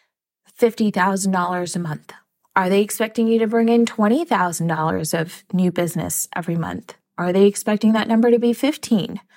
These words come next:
What is the financial requirement? And again, you're a smart lawyer. You're listening to this podcast. You're gonna get that number in writing. You're gonna get it super clear.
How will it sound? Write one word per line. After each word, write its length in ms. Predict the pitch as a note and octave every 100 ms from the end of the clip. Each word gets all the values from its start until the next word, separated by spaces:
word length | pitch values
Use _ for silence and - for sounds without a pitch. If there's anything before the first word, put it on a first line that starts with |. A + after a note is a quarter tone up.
| _ _ _ _ _
What 420 | F#3+ F3+ G3+ G#3+
is 260 | A#3 B3 -
the 140 | G#3+
financial 720 | G3+ G#3 G3 F#3+ F#3 - F#3
requirement? 720 | F3+ F3 F#3+ E3+ F#3+ F#3+ G3 -
And 100 | G3
again, 460 | G#3 C4+ D#4+ B3 A#3+ _
you're 140 | - F#3+
a 40 |
smart 320 | - G3 G3
lawyer. 260 | A#3+ D4 B3
You're 160 | G3+
listening 340 | F#3+ G#3 - G#3
to 80 | A3
this 160 | G#3+
podcast. 580 | - C4 - A3 A3+ - - _ _ _ _ _ _ _ _ _
You're 240 | - F#3
gonna 160 | G#3+ B3
get 180 | C4+ -
that 120 | C4
number 260 | B3 A#3 B3
in 120 | A3+
writing. 440 | A3 A3+ - D3 - _ _
You're 140 | G3 F#3+
gonna 140 | G3+
get 140 | F#3+
it 180 | - -
super 760 | - - - D#4+ D#4+ - D#4+ D4
clear. 720 | - C#4+ D#4+ D4 G3 - -